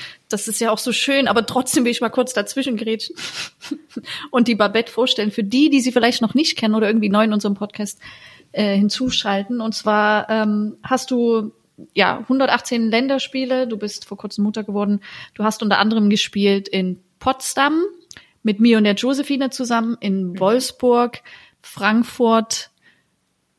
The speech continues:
Speaker 1: Es war jetzt nicht die richtige Reihenfolge, aber bist jetzt in Spanien bei Real Madrid und, ähm, ich weiß nicht, wie lange du noch Vertrag hast, aber du hast viele Titel gewonnen. Ähm, wir haben unter anderem die W M zweitausendsieben in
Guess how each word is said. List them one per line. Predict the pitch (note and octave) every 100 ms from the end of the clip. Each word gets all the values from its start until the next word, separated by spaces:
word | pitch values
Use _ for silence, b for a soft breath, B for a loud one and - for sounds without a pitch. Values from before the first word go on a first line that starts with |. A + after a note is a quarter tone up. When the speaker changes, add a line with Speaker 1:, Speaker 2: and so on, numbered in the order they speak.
| _ _ _
Speaker 1:
Es | A3 -
war | G#3+
jetzt | -
nicht | A#3+
die | -
richtige | B3 A#3 G#3+ F#3+
Reihenfolge, | G3+ A#3+ C#4 D4 - D4+ C#4+ D4+ D#4 D4+ C4+
aber | A3 A#3+
bist | G#3+ - - - -
jetzt | G3+ A3+ -
in | A3
Spanien | - G#3 C#4 A#3
bei | G#3+
Real | G#3+ F#3+ G3
Madrid | F#3+ C#4 D4 - B B B -
und, | A3+ G#3+ G#3+ G#3
ähm, | G#3 G#3 G3+ G3+ G3+ F#3+
ich | -
weiß | G3+ A3
nicht, | G3+
wie |
lange | F#3+ G#3+
du |
noch | F#3+
Vertrag | - F#3+ F#3+ B3+
hast, | B3+ - - _ _ _ _ _ _ _ -
aber | A#3
du | A3+
hast | A3+ -
viele | C#4+ C#4
Titel | C4 D#4 D#4
gewonnen. | D4+ D4 C#4+ C#4+ A#3+
Ähm, | A#3 A#3 A3+
wir | A#3+
haben | A#3
unter | A3+ G#3+
anderem | G#3+ B3 A#3+ A#3
die | A3 G#3 G3+ G3+ G#3
W | G#3
M | G#3+ G#3+
zweitausendsieben | - G3+ G#3 G3 C4+ D#4 A3+
in | G#3+ G#3 G#3